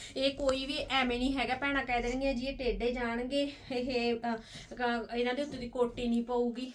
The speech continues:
ਕਿਉਂਕਿ ਇਹ ਲਾਈਟ weight ਵਾਲਾ ਸਟੱਫ ਹੈ, ਉਹ ਵਾਲੀ ਚੀਜ਼ ਨਹੀਂ ਹੈਗੀ ਜੀ। ਅ, ਦਿਨ ਰਾਤ ਦਾ ਅੰਤਰ ਹੈ, ਜਿਵੇਂ ਆਪਾਂ ਕਹਿੰਦੇ ਹਾਂ ਦਿਨ ਤੇ ਰਾਤ ਦਾ, ਉਹ ਚੀਜ਼ ਹੈਗੀ ਹੈ। ਐ-, ਐਵੇਂ ਫਰਕ ਹੈ ਜੀ ਇਹ ਆਮ ਸਟੱਫ ਨਾਲ।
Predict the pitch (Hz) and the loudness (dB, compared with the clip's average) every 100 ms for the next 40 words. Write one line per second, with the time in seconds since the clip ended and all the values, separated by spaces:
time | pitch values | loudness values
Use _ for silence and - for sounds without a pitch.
0 | - 320 285 330 339 311 277 240 254 262 | -10 -6 -2 2 4 6 4 0 -6 -4
1 | 240 247 254 - 247 226 240 254 247 254 | 0 2 2 0 -2 0 -2 -4 -4 -4
2 | 269 262 262 247 240 214 247 233 226 240 | -4 -6 -6 -4 -2 -2 -2 -4 -4 -6
3 | 269 - - - 254 247 226 277 262 254 | -6 -8 -16 -6 -4 -2 0 2 4 4
4 | 247 247 262 269 247 254 214 202 240 233 | 4 0 0 0 -2 -2 -2 -2 -4 -4
5 | 247 254 277 240 254 240 240 240 233 233 | -6 -2 -2 -2 -4 -2 0 0 0 0
6 | 233 240 240 277 247 262 196 175 240 269 | 0 0 -2 -2 -4 -4 -4 -4 -4 -4
7 | 285 - - 233 254 247 254 247 254 254 | -4 -10 -10 -2 -2 0 -2 0 -2 0
8 | - 190 214 190 185 220 226 - - - | -2 -2 -4 -4 -4 -4 -4 -6 -18 -12
9 | 254 240 214 214 233 196 202 180 185 | -2 0 0 -4 -4 -4 -4 -6 -6